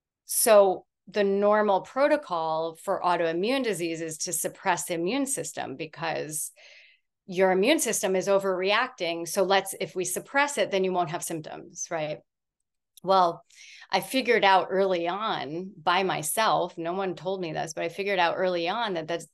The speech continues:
does, it just doesn't make sense, because I need my immune system. If I have an infection, if I have inflammation, I need my immune system. Why am I gonna suppress it?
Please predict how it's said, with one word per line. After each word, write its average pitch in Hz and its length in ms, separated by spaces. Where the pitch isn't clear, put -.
does, 190 200
it - 160
just 165 200
doesn't 165 240
make 139 180
sense, 143 480
because 160 640
I 196 100
need 240 340
my 175 140
immune 160 340
system. 160 340
If 165 140
I 170 100
have 170 160
an 170 60
infection, 156 600
if 156 140
I 160 80
have 160 180
inflammation, 156 840
I 180 100
need 208 260
my 180 160
immune 151 300
system. 143 500
Why 185 200
am 220 100
I 208 100
gonna 156 200
suppress 156 500
it? - 180